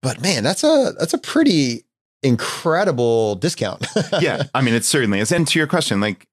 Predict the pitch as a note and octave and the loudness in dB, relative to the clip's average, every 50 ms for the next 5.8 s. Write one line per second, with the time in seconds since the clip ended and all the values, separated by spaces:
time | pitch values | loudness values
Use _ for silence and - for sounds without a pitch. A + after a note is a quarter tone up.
0 | _ _ _ - D3+ D3 G2+ - - - - _ - C#3+ C#3 D3 C3+ G2+ - - | _ _ _ -4 -2 -2 -2 -4 -6 -10 -6 _ -2 0 2 2 0 0 -2 -2
1 | F2+ D#2+ D#2+ - D2 - C#2+ G#1+ A1+ D#2 - _ _ - A2 A2+ G2+ F2+ - G2 | -4 -4 -4 -6 -12 -14 -14 -16 -16 -18 -18 _ _ 0 2 2 2 2 0 -2
2 | F2 G2 A#2+ C3+ B2+ - B2 C3 A#2 B2 A#2 - - A2 G#2 G2+ - - A2+ G2 | 0 2 2 0 2 0 0 0 0 0 0 0 0 0 0 0 0 -2 -2 -2
3 | G2+ G2 - - - A#2+ A2+ G#2+ G#2+ G2 - F#2 F#2+ F2+ - - F2 - - E2+ | -2 -4 -6 -4 -2 -2 0 0 -2 -2 -2 -4 -4 -4 -4 -4 -6 -4 -4 -6
4 | E2+ D2 D#2+ D2+ - - C#3+ A#2 F#2+ - - D#2 D2+ D#2+ E2 D2 - - - F#2 | -6 -6 -8 -10 -4 -4 -2 -2 -2 -2 -2 -2 -2 -2 -4 -6 -8 -8 -6 -6
5 | F2+ E2 F2 E2 D2 D2+ D#2 D#2+ F#2 G2+ G2+ F#2+ F2 E2 - | -4 -4 -4 -6 -4 -6 -8 -6 -4 -2 -2 0 -2 -2 -6